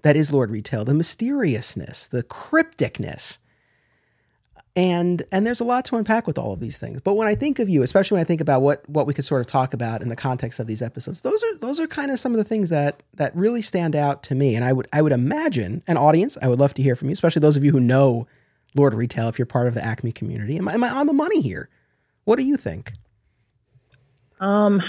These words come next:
Speaker 2: I, I think that, yes, the, the, the things you've mentioned, which, which I appreciate all those things, I do. I think that those are elements that most people would gravitate towards if they had to, you know, list off, like, four things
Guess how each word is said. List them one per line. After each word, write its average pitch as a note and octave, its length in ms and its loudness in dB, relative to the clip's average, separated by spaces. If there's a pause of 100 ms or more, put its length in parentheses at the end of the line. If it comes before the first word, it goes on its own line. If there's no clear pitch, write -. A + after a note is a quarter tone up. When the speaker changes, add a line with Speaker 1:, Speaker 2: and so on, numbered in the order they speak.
(140)
Speaker 2:
I, - 240 -2
I E3 60 6
think D3+ 280 4
that, B2+ 300 4
yes, A#2 480 4
the, G#2+ 180 -4
the, A2 240 0
the G2+ 180 0
things A2+ 300 4
you've A2 160 2
mentioned, G#2+ 540 2
which, A#2+ 160 4
which A#2 180 2
I B2 60 8
appreciate A#2 420 4
all F#2+ 180 4
those A#2+ 200 4
things, - 260 0
I - 60 0
do. - 180 -2 (540)
I A2 80 2
think A2 240 2
that F2 160 2
those G#2 360 4
are G2+ 600 2 (1120)
elements G#2+ 580 4
that - 340 0
most G#2 720 2
people G#2+ 480 2
would G2 640 2 (1300)
gravitate A2+ 520 4
towards D#2+ 360 0
if - 80 -6
they F#2+ 80 4
had G2 160 4
to, G2 200 4
you F#2 120 -2
know, F#2 380 0
list G2+ 300 0
off, G#2+ 220 4
like, G2+ 160 2
four B2+ 180 4
things A2+ 560 2